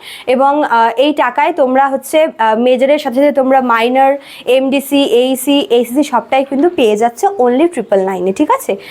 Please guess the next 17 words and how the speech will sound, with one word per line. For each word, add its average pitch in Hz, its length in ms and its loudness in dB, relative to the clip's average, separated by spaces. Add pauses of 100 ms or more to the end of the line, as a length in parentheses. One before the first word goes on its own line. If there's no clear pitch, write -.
(200)
এবং 330 300 2
আমাদের 285 340 0
কোর্স 262 400 0
চলবে 254 340 2
ছ 320 120 -6
মাসের। 196 480 0 (380)
দেখো, 339 320 0
তোমাদের 330 380 2
কিন্তু 349 260 2
পরীক্ষার 330 460 0
খুব - 180 -2
একটা 302 200 0
বেশি 294 180 0
দেরি 277 220 2
নেই, 320 180 2
already 254 480 0
তোমাদের 294 420 2